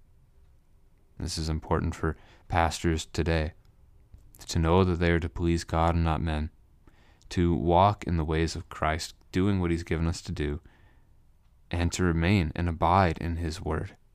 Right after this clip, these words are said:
so that we too have the strength of Jesus, right? Right? Verse one, "Strengthened by the grace that is in Christ Jesus, word and sacrament, forgiveness, life, and salvation are ours,"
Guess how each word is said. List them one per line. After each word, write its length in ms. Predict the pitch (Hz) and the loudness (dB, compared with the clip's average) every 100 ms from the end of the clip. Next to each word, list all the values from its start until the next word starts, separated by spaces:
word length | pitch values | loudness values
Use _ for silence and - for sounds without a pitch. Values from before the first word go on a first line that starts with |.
| _ _ _ - _ _ | _ _ _ -20 _ _
so 160 | - 82 | -10 -6
that 80 | 76 | -4
we 200 | 87 85 | -2 -2
too 340 | - 110 92 | -2 0 0
have 260 | 82 85 80 | 0 -2 -4
the 120 | 80 | -8
strength 580 | - - 85 82 76 - - - _ _ _ - | -8 -6 -2 -2 -4 -14 -20 -20 _ _ _ -4
of 220 | 92 110 | -2 -2
Jesus, 520 | - 76 73 - - | -2 -4 -4 -8 -8
right? 240 | 80 95 - - | -4 -4 -4 -8
Right? 180 | 67 - - | -10 -10 -14
Verse 380 | 80 80 82 - | -8 -6 -6 0
one, 280 | 98 95 - | 2 2 0
"Strengthened 520 | - 80 87 95 92 | -4 -2 -2 -2 0
by 160 | 92 | 2
the 80 | 92 | 0
grace 360 | 92 85 87 - | 0 0 0 -2
that 100 | 85 | -4
is 120 | 90 | -2
in 140 | 92 | -2
Christ 340 | 90 90 87 - | 0 0 -2 0
Jesus, 420 | 107 92 85 - | 0 2 -2 -2
word 240 | 82 82 | -2 0
and 120 | 92 95 | 0 -2
sacrament, 640 | 101 113 - 80 80 - | 0 0 -2 -6 -6 -10
forgiveness, 600 | - - 85 87 92 107 | -10 -2 -2 0 -2 -2
life, 360 | 78 90 95 82 | -2 -2 -2 -6
and 80 | |
salvation 640 | 85 87 85 85 98 - 101 | -6 -4 -2 -2 -2 -2 -2
are 160 | 92 - | -2 0
ours," 460 | 113 85 - - | 0 -2 -4 -12